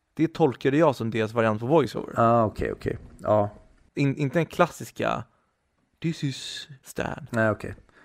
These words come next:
Speaker 2: Nej, för mig är det en, en, en, okej, mer en narrator. Att man, det fanns ingen berättare. Men
Speaker 1: Nej,
Speaker 2: de
Speaker 1: exakt.
Speaker 2: berättade ibland vad som skedde samtidigt som de visade bilder.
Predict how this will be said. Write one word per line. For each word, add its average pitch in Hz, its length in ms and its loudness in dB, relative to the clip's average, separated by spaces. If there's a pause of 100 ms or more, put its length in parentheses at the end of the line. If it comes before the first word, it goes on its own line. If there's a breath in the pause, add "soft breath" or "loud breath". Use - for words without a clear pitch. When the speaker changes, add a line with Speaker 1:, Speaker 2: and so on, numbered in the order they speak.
Speaker 2:
Nej, 117 100 6
för 123 120 2
mig 123 180 6
är 107 60 6
det 113 160 6
en, 98 240 0
en, 104 400 -6
en, 110 200 -4
okej, 107 240 0
mer 113 140 0
en 107 240 0
narrator. 107 720 2 (100)
Att 104 140 -4
man, 98 260 -4 (120)
det 104 80 0
fanns 104 180 0
ingen 101 200 -2
berättare. 101 640 2 (460 soft breath)
Men 110 120 0
Speaker 1:
Nej, - 80 2
Speaker 2:
de 101 60 2
Speaker 1:
exakt. 101 140 2
Speaker 2:
berättade 101 360 2
ibland 92 260 0
vad 87 100 -6
som 98 120 -10
skedde 98 420 0
samtidigt 92 380 -6
som 95 80 -6
de 92 100 -6
visade 92 400 -4
bilder. 95 420 -4